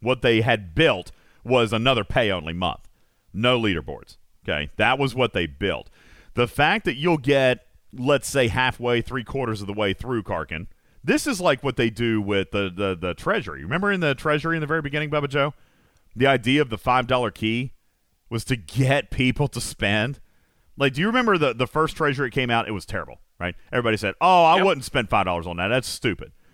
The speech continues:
Speaker 1: Then the next month, they came out and put something stupid in it, like fifty, uh, epic shards or so, or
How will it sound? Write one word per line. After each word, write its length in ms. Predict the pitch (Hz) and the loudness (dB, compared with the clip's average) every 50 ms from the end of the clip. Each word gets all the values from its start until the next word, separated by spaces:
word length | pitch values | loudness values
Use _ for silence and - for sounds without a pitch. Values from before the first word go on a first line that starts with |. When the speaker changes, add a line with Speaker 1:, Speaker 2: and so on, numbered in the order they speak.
| _ _ - _ - | _ _ -20 _ -10
Speaker 1:
Then 360 | 107 117 151 214 262 269 220 | -4 0 2 2 4 2 2
the 80 | 156 139 | 0 0
next 280 | 156 208 247 - - 143 | 0 0 0 0 -2 -2
month, 200 | 135 123 113 - | -2 0 0 0
they 120 | 127 117 | -2 -2
came 220 | - 156 147 147 | 0 -2 -2 -2
out 120 | 143 139 120 | -2 -4 -4
and 100 | 110 - | -4 -2
put 140 | 156 151 - | -2 -2 -2
something 300 | - 151 139 110 98 87 | -2 -4 -4 -4 -6 -12
stupid 400 | - - - 156 147 135 120 101 | -12 -8 -4 -4 -4 -2 -2 -4
in 100 | 90 78 | -4 -4
it, 80 | 73 - | -4 -4
like 220 | 90 95 90 - | -4 -4 -6 -4
fifty, 380 | _ - 180 180 - - 110 107 | _ -2 -2 -2 -2 -2 -4 -2
uh, 100 | 101 87 87 107 101 - - - | -2 -4 -6 -12 -16 -18 -12 -6
epic 280 | - 131 135 - 113 - | -2 -2 -2 -2 -4 -6
shards 420 | - - 127 117 123 123 127 110 | -4 -2 0 0 2 0 -2 -4
or 60 | 107 101 | -6 -8
so, 120 | - 127 | -6 -6
or 140 | 107 104 | -6 -6